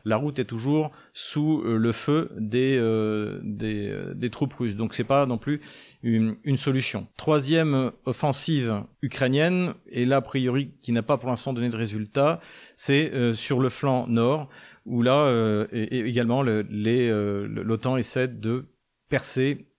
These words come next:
les défenses russes. J'efface la ligne de la semaine dernière. Voilà où on en est le onze mai. Encore une fois, les informations que j'ai données sur, euh, Bakhmout sont à prendre avec des pincettes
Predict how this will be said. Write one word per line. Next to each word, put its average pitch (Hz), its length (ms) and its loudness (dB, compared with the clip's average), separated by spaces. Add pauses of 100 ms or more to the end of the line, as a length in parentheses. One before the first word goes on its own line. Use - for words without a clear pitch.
(140)
les 117 160 2
défenses 127 560 -2
russes. 110 480 -6
J'efface 131 540 0
la 123 100 2
ligne 127 420 2
de 101 180 -2
la 123 240 2
semaine 120 260 0
dernière. 113 580 2 (300)
Voilà 131 460 2
où 120 200 0
on 123 120 4
en 127 160 4
est 123 180 4
le 113 100 2
onze 113 220 2
mai. 143 200 4
Encore 147 300 0
une 156 60 2
fois, 143 320 2 (400)
les 131 160 2
informations 151 640 2
que 147 160 2
j'ai 143 160 2
données 143 420 2
sur, 139 460 -4
euh, 113 100 2
Bakhmout 147 520 0
sont 143 320 0
à 127 80 4
prendre 139 340 0
avec 117 180 2
des 127 120 0
pincettes 139 560 -2